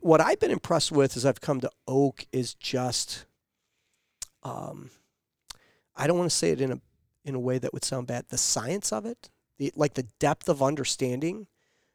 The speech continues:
Um, I, I've maybe been working out here for six months,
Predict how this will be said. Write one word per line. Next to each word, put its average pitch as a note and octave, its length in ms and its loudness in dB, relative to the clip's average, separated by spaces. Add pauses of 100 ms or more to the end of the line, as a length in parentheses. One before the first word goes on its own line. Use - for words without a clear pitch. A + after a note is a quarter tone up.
(120)
Um, C3+ 420 2 (500)
I, C#3+ 240 -8
I've - 200 -2
maybe D3 420 2
been D3+ 220 0
working C#3 360 0
out C3+ 180 0
here C3+ 220 0
for - 140 -8
six - 320 -4
months, C#3 220 -4